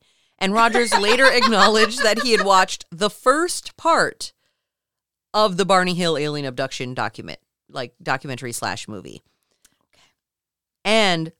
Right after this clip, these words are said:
Speaker 1: the Waltons acknowledged in prior discussions about wanting to be taken aboard a U F O. The Walton family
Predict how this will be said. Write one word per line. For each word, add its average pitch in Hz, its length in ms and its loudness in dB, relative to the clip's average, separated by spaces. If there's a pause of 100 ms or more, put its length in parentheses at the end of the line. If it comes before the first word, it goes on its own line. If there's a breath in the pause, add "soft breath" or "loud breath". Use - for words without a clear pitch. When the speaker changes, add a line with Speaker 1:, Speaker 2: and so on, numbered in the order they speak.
Speaker 1:
the 160 80 -4
Waltons 185 460 2
acknowledged 151 520 -4
in 143 100 -8
prior 160 300 -4
discussions 143 420 -6
about 139 200 -4
wanting 139 320 -6
to 139 80 -16
be 139 80 -12
taken 131 300 -10
aboard 113 280 -10
a 104 40 -10
U 90 140 -12
F - 160 -14
O. - 180 -14 (2000)
The 185 80 -4
Walton 226 320 2
family 185 400 -4